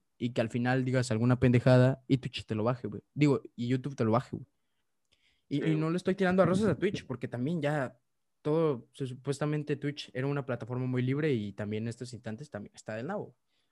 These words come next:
Speaker 2: Y ahorita, eh, pues, con todo ese pedo de que le está cayendo copyright, están baneando a muchos usuarios,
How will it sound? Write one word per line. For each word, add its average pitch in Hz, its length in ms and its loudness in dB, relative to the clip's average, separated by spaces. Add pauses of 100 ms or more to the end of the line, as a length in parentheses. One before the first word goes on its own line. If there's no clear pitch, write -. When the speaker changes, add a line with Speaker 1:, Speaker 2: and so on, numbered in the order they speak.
(920)
Speaker 2:
Y 117 80 -8
ahorita, 107 400 2
eh, - 100 -2
pues, - 220 -4 (420)
con 113 140 2
todo 120 100 4
ese 120 140 -2
pedo 120 180 4
de 113 140 6
que 104 80 -4
le 101 80 -2
está - 140 -6
cayendo 104 280 -2
copyright, 113 720 4
están 110 300 -2
baneando 110 480 4
a 95 300 6
muchos 104 320 -10
usuarios, 139 560 0